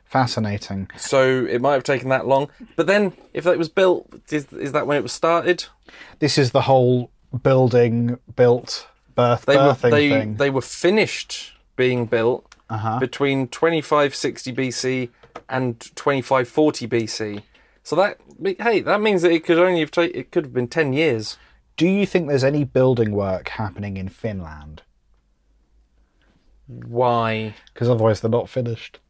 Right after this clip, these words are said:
Speaker 1: Finish.
Speaker 2: Yeah.
Speaker 1: The, the peoples of Finland.
Speaker 2: Fin-, finish.
Speaker 1: Finished.
Speaker 2: Finish.
Speaker 1: Finished.
Speaker 2: You wouldn't have the d-,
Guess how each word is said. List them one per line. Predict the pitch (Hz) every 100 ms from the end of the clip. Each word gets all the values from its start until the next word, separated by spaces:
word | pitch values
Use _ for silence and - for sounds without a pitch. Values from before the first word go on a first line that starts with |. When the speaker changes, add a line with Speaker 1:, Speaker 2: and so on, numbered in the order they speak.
| _ _ _ _ _ _ _ _ _ _
Speaker 1:
Finish. | - 123 113 113 - - - _ _ _ _ _ _ _ _ _ _ -
Speaker 2:
Yeah. | 120 127 131 127 127
Speaker 1:
The, | 123
the | 113 -
peoples | 127 120 120 110
of | 107
Finland. | - 117 110 101
Speaker 2:
Fin-, | 110 131 131
finish. | - 123 120 113
Speaker 1:
Finished. | - 113 113 - - _ _ _ - _ _ _ _ _ _ _
Speaker 2:
Finish. | - 117 117 113 - - _ -
Speaker 1:
Finished. | 104 101 - - - -
Speaker 2:
You | 117 117
wouldn't | 110
have | 113 110
the | 113
d-, | 117